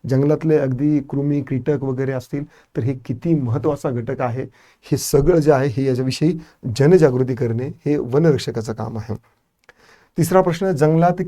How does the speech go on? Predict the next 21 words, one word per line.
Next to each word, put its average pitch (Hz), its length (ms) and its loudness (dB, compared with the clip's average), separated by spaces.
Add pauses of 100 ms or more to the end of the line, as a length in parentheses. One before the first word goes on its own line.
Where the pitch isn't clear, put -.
किती 180 300 0
दिवस 151 420 0
काम 151 260 0
करावं 139 420 2
लागतं? 123 440 2 (920)
बघा, 160 220 6
आता 180 160 4
तुमची 180 360 0
जी 170 140 2
शिफ्ट 160 320 0
आहे, 160 220 4
तर 160 80 2
ती 165 300 -2
आठ 143 260 2
तासांची 123 380 -4
असते, 113 260 -8 (1500)
ठीक 131 140 0
आहे, 143 220 -2 (800)
आठ 165 240 6
तासांची 131 340 2
असते. - 220 -6